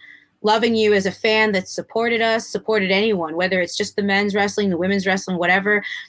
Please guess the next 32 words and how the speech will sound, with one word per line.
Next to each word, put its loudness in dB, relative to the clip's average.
Take 0
that 2
second 0
and 2
really 2
give 2
yourself 0
that 2
love 2
of -2
being 2
like, -2
"I 0
saw 2
this -2
and -2
it 0
affected -2
me. -2
How 0
can 0
I 2
heal 0
from -6
it?" -6
'Cause 0
what's 0
important 0
after 4
all 0
of -6
this, -2